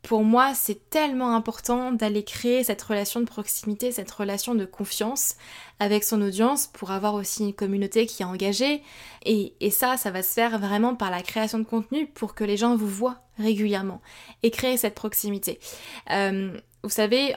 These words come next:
en créant du contenu de façon régulière, en publiant, euh, régulièrement des posts sur LinkedIn,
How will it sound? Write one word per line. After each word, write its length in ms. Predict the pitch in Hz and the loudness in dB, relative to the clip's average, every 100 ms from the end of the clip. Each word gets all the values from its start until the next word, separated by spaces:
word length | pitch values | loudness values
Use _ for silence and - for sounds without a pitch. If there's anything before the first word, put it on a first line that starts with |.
| - | -2
en 140 | 202 | -4
créant 420 | 196 262 269 240 226 | -2 -2 2 4 4
du 160 | 208 | 2
contenu 580 | - 220 214 226 240 233 | -2 -2 2 4 4 2
de 140 | 208 | -2
façon 460 | 196 190 185 196 196 - - | -4 -2 0 -2 -6 -14 -16
régulière, 960 | 180 - 208 196 185 202 254 330 185 - - - - - - - | -8 -2 0 0 0 2 2 0 -2 -8 -20 -20 -20 -20 -12 -10
en 80 | |
publiant, 680 | 190 226 208 226 226 226 220 - | -6 -2 0 4 4 4 0 -6
euh, 160 | 185 | -8
régulièrement 680 | 180 208 202 220 214 202 208 | -4 -2 2 2 4 2 0
des 120 | 196 185 | 0 -2
posts 400 | 208 214 - - | -2 -4 -4 -8
sur 200 | - 190 | -8 -8
LinkedIn, 440 | 185 185 - 262 | -8 -8 -6 -6